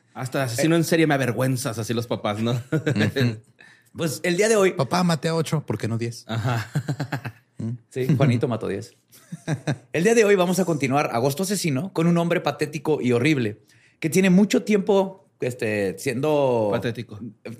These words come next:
Speaker 3: O sea, no, sí, patético, pero de que me lo piden, ¿no? Al, y, <clears throat> perdón, al que procederé a apuntar junto con todos ustedes y los que están escuchando con el dedo y reírnos de él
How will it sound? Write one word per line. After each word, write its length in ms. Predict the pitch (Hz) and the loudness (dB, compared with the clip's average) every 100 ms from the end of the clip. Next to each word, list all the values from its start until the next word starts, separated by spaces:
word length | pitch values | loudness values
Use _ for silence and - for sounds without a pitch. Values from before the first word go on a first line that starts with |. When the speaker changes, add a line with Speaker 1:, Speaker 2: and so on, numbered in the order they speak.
| - | -14
Speaker 3:
O 60 | 113 | -10
sea, 120 | 131 | -6
no, 120 | 123 | -6
sí, 180 | 117 127 | -6 -6
patético, 600 | 104 104 - 123 135 147 | -6 -8 -8 -8 -6 -4
pero 180 | 131 117 | -2 -4
de 180 | 117 - | -4 -6
que 100 | 107 | -6
me 80 | |
lo 140 | 107 95 | -4 -2
piden, 280 | 190 165 127 | -2 -2 -4
¿no? 120 | 127 _ - - - 117 - _ | -8 _ -20 -20 -20 -20 -20 _
Al, 300 | 165 170 165 - | 0 2 0 2
y, 260 | 185 202 | 4 4
<clears throat> 300 | - 180 151 | 2 0 0
perdón, 240 | 127 160 180 | 2 0 2
al 140 | 165 156 | 0 2
que 140 | 214 | 2
procederé 680 | 202 180 208 202 196 190 - | 2 0 2 2 2 -2 -4
a 120 | 147 | -4
apuntar 680 | 147 139 135 165 165 165 - _ | -2 -2 -2 0 -2 -6 -16 _
junto 340 | _ 185 175 160 | _ -4 -2 -2
con 180 | 160 151 | -2 0
todos 220 | 190 180 | 0 0
ustedes 320 | 151 160 151 | -2 -2 0
y 20 | |
los 140 | 147 139 | -2 -4
que 60 | 120 | -6
están 180 | 143 143 | -6 -6
escuchando 600 | 143 139 127 123 135 - | -6 -6 -4 -4 -6 -8
con 160 | 139 | -2
el 100 | 214 | 0
dedo 280 | 196 165 160 160 | 2 2 2 0
y 80 | 143 | 0
reírnos 340 | 123 127 160 | 0 0 0
de 100 | 139 | 0
él 220 | 120 117 | -2 -4